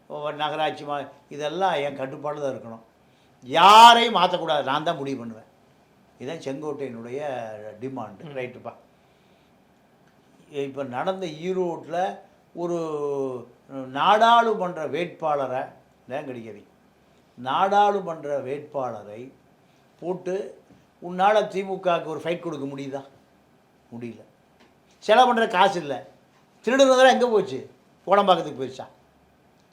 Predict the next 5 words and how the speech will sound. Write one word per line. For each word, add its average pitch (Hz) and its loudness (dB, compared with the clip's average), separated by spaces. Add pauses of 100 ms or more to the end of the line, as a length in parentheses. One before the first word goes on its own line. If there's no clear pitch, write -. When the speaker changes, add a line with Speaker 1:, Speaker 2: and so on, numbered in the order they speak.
Speaker 1:
அப்போ 226 0 (300)
கட்சினா 311 2
என்னங்க? 214 2
ஒரு 175 2
மாவட்டத்தை 247 6